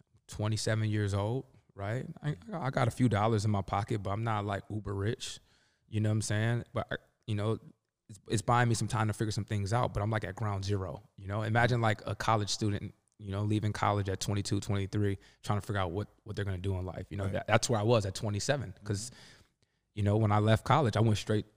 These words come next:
Speaker 1: to get
Speaker 2: Football.
Speaker 1: football, right? So my, my real life hasn't really started, you know?
Speaker 2: Right.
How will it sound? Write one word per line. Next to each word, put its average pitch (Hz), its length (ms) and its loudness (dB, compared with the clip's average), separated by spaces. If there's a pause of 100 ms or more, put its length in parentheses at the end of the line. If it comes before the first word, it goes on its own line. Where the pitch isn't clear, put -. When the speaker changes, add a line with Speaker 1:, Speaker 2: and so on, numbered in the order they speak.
(180)
Speaker 1:
to - 100 -12
get 113 80 2
Speaker 2:
Football. 98 220 -6 (120)
Speaker 1:
football, 165 420 -2
right? 117 260 2
So - 140 0
my, 139 220 10 (260)
my 127 140 2
real 135 260 4
life 156 220 -2
hasn't 107 320 0
really 110 160 0
started, 101 400 -2 (160)
you 107 100 -20
know? 107 220 -4
Speaker 2:
Right. 101 160 -8